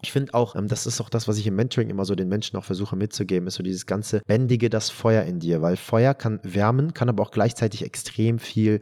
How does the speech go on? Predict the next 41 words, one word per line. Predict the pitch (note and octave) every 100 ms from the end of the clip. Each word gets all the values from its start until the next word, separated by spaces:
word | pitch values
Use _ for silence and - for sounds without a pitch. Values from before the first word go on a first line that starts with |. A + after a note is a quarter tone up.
| -
Schaden | - G2+ G2+ G2
verursachen. | - E2+ E2+ F2 F2+ -
Und | F#2
wenn | G2+
du | A#2 A#2 A2 _ -
nicht | G#2 -
lernst, | A#2 B2+ C3 C3 _
vielleicht | - G2+
sind | A#2
wir |
jetzt | A2 -
gerade | G#2 G2+
mal | G2
bei | G2 -
Avatar, | A2+ A2 G#2+
bei | F#2+
dem | G2 G2
Cartoon, | G#2 - B2+ B2+
wie | A#2+
du | A#2
dein | A2+ G#2+
Feuer | - C#3 B2
bändigst, | F#2 G2 G2+ G#2+ - -
ja, | G2+
dann | C3+ - G#2
kannst | G2+ C3+ -
du |
dich | A2+ A2+
halt | G2+
eben | A#2+ A2+
als | F#2+ G#2+
Anfänger | A#2+ B2 B2 G#2+
sehr | A2
schnell | A#2+ A2+
verbrennen. | G#2+ G#2 F#2+ B2 B2+ -
Und | G#2+ G#2 -
ich, | A2+ -
es | B2+
ist | B2+
schön, | - C#3+ F#3
überhaupt | C3+ B2+ A2 E3+ E3+ -